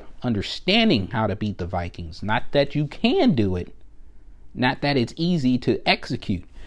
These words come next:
But there is a pretty much, um, pretty much, uh, better, uh, good antidote for beating the Vikings. I always said, if Dalvin Cook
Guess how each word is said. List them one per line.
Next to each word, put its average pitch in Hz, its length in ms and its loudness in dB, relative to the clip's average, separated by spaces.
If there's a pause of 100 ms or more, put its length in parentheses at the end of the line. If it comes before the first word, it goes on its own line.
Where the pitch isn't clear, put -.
(200)
But 117 180 6
there 156 220 10
is 180 300 10
a 143 200 2
pretty 180 360 4
much, 131 380 4 (380)
um, 117 640 10 (260)
pretty 240 460 4
much, 127 500 6 (680)
uh, 101 500 6 (540)
better, 147 460 10
uh, 110 200 8
good 147 240 4
antidote 110 640 0
for 123 480 8 (280)
beating 143 360 4
the 113 80 6
Vikings. 120 600 6 (160)
I 123 180 8
always 170 260 6
said, 147 320 6 (240)
if 98 240 -4
Dalvin 143 560 4
Cook - 400 2